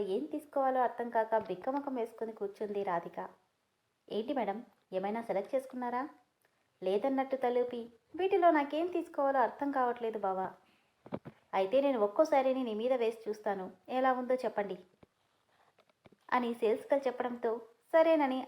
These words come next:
తనని అద్దం ముందు నిలబెట్టి ఒక్కో చీర తన మీద వేస్తోంది సేల్స్ గర్ల్. అప్పుడే ఫోన్ మాట్లాడుతూ అటువైపు చూసిన సంజయ్ ఫోన్లో మాట్లాడటం కూడా మర్చిపోయి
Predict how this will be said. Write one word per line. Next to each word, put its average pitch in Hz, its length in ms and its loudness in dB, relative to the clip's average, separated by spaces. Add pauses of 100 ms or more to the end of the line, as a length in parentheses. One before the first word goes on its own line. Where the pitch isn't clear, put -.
(100)
తనని 220 360 -4
అద్దం 247 400 -2
ముందు 269 160 0
నిలబెట్టి 240 600 -4
ఒక్కో 294 280 2
చీర 285 280 2
తన 240 200 -2
మీద 208 220 -2
వేస్తోంది 220 580 -4
సేల్స్ 190 400 -6
గర్ల్. 190 160 -8 (1000)
అప్పుడే 254 320 4
ఫోన్ 294 300 2
మాట్లాడుతూ 285 480 2
అటువైపు 269 520 4
చూసిన 269 360 -4
సంజయ్ 240 440 -2 (800)
ఫోన్లో 254 300 4
మాట్లాడటం 262 520 2
కూడా 262 200 2
మర్చిపోయి 233 520 -2